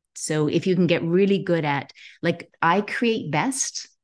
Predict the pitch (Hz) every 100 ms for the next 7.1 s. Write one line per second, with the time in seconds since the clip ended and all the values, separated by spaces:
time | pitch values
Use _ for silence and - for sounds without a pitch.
0 | _ _ _ _ _ _ _ _ _ -
1 | 160 156 - - 165 170 220 254 254 151
2 | 147 147 - 139 165 170 165 165 165 160
3 | 151 - - - - 160 156 156 156 151
4 | 147 151 151 143 135 139 - - - -
5 | _ - 131 131 - - 123 - - 165
6 | 156 156 165 - 175 175 175 180 233 262